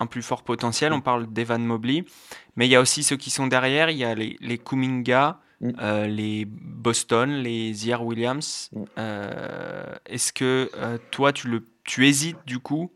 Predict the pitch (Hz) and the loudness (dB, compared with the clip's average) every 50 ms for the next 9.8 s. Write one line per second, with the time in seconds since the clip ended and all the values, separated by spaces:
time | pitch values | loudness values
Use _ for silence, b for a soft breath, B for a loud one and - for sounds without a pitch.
0 | - - - - 120 - - 120 120 120 113 - - - 123 120 110 - - 139 | -12 -12 -8 -8 -4 0 0 2 2 2 -2 -2 -2 -2 -2 0 2 0 0 0
1 | 139 147 - 127 113 117 120 120 - 143 143 139 - 131 120 120 127 139 143 135 | 0 -2 -2 -4 -2 -2 -4 -4 -2 -4 -6 -4 -4 -2 0 2 6 6 6 6
2 | - 123 120 - - 127 127 127 120 117 117 113 117 117 - - - - 113 117 | 4 0 -6 -6 -2 0 0 0 0 -2 -6 -6 -8 -8 -10 -14 -14 -10 -2 0
3 | 120 120 120 120 120 117 117 123 131 151 170 - - - - - - 113 110 - | 0 0 0 -2 -2 -2 2 2 2 2 2 0 -2 -2 -2 -4 -8 -8 -8 -8
4 | - - 113 113 113 - - 117 117 113 110 110 110 110 113 - 113 117 113 - | -8 -6 -6 -4 -4 -4 -4 -6 -4 -4 -6 -8 -8 -10 -10 -8 -8 -8 -10 -10
5 | - 101 104 - B B B B B B B B B B B B B B B B | -12 -12 -12 -12 B B B B B B B B B B B B B B B B
6 | B B B B _ _ - - 123 123 107 - - - - 120 120 - - 123 | B B B B _ _ -4 2 4 4 4 2 -2 0 0 0 0 2 4 4
7 | 110 107 - - 147 139 139 - - 127 123 131 - - 175 175 147 131 - - | 4 4 4 2 2 2 2 2 0 4 4 4 4 4 4 6 4 2 4 2
8 | 127 127 175 175 175 - - - 156 - - 135 117 113 110 107 - 143 147 139 | 2 4 4 2 2 0 -4 -4 -4 -2 2 2 2 4 2 2 2 2 4 4
9 | 123 120 - - 139 127 - 131 127 120 - - 135 120 117 - | 2 2 2 2 2 2 4 2 2 2 2 0 -2 -2 -2 -4